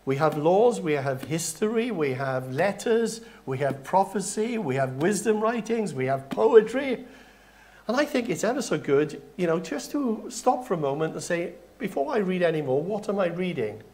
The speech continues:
Because I am pretty sure that you will not read your mortgage document quite in the way that you will read a letter from a friend,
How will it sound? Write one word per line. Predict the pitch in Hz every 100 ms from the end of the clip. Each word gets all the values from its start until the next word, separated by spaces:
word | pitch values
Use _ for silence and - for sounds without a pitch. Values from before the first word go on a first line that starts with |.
| _ _ _ - - - -
Because | 165 208
I | 208
am | 202
pretty | - 302 262
sure | - 269 208 156
that | 170 -
you | 180 190 240 240 226 - - -
will | 185 180
not | 190 269 - 220
read | 202 170
your | 175
mortgage | 175 220 262 254 160 -
document | 156 151 170 170 180 -
quite | - 247 262 226
in | 190
the | 175
way | 175 170
that | 175 175 175
you | 175
will | 170
read | 160 175 180 156 - - - - - - _ _ _ _ - -
a |
letter | 170 190 196
from | 185 180
a |
friend, | 175 190 165 110